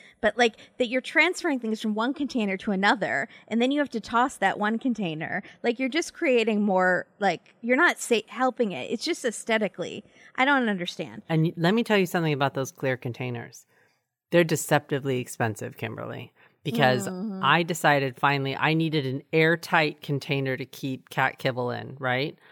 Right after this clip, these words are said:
Speaker 1: Yeah.
Speaker 2: Because one of the cats, I'm not, I'm gonna decline to state which one, but a finicky
Speaker 1: Bruce.
Speaker 2: one. No, absolutely
Speaker 1: Oh,
Speaker 2: not.
Speaker 1: Ulysses.
Speaker 2: Finicky. She decided that she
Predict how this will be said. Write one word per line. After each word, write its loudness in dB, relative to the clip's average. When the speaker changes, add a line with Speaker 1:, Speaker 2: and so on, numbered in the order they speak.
Speaker 1:
Yeah. 2
Speaker 2:
Because 2
one 2
of -2
the -4
cats, -2
I'm -4
not, 0
I'm -8
gonna 0
decline 0
to -2
state -4
which -6
one, -2
but -2
a -2
finicky 0
Speaker 1:
Bruce. 2
Speaker 2:
one. -2
No, 2
absolutely 2
Speaker 1:
Oh, -2
Speaker 2:
not. -4
Speaker 1:
Ulysses. 2
Speaker 2:
Finicky. -4
She 0
decided 2
that -2
she 0